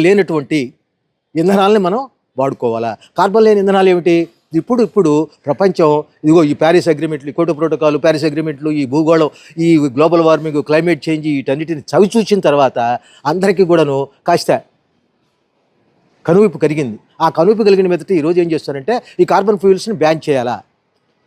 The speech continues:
తగ్గించుకోవాలా. అందుకని చెప్పేసి ఈరోజు ఎలక్ట్రిక్ కార్స్, హైడ్రోజన్ కార్స్, ఈ రకరకాలన్నిటి వాటిని కూడాను ఇది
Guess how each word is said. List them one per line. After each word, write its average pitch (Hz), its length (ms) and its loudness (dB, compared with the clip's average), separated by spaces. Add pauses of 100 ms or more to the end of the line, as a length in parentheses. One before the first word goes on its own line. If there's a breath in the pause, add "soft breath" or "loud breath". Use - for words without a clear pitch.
(120)
తగ్గించుకోవాలా. 165 560 2 (320 soft breath)
అందుకని 196 320 2
చెప్పేసి 156 340 -2 (200)
ఈరోజు 160 280 0 (600 soft breath)
ఎలక్ట్రిక్ 156 340 -4
కార్స్, 123 240 -4 (1600)
హైడ్రోజన్ 175 460 2
కార్స్, 135 280 -4 (360)
ఈ 185 120 2
రకరకాలన్నిటి 180 640 0
వాటిని 156 220 -2
కూడాను 165 240 0 (380)
ఇది 147 80 -2